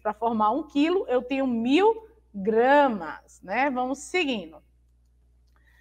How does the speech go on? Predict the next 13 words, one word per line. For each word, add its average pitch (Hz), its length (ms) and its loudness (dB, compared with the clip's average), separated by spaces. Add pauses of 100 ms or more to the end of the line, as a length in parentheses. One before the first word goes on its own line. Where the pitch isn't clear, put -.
(140)
Aqui. - 360 2 (460)
Cada 453 340 8
grandeza 220 720 2
tem 285 340 -2
unidades 247 640 0
de 247 80 -4
medida 220 440 -2
específicas, 240 880 -6
como 254 220 -2
a 311 60 4
massa, 233 380 -2
por 254 160 0
exemplo, 208 500 -2